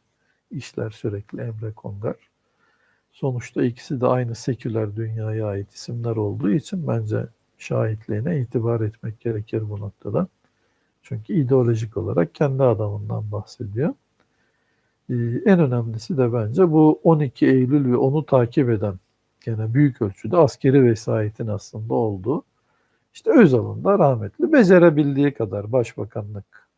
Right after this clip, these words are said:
titrini kullanıp Türkiye'nin siyasetine, kaderine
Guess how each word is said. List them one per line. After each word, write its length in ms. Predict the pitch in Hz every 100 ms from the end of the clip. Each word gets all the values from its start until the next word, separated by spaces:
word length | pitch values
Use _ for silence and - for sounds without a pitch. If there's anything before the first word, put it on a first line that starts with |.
| _ -
titrini 480 | 131 - 127 117
kullanıp 500 | 110 113 110 117 180 _ _ _ _ _ _ _ _ _ _
Türkiye'nin 680 | 151 123 - 113 151 170 247 _ _ _ _ _ _ _
siyasetine, 920 | - 170 143 120 - 110 - 127 147
kaderine 640 | 143 123 117 104 135 202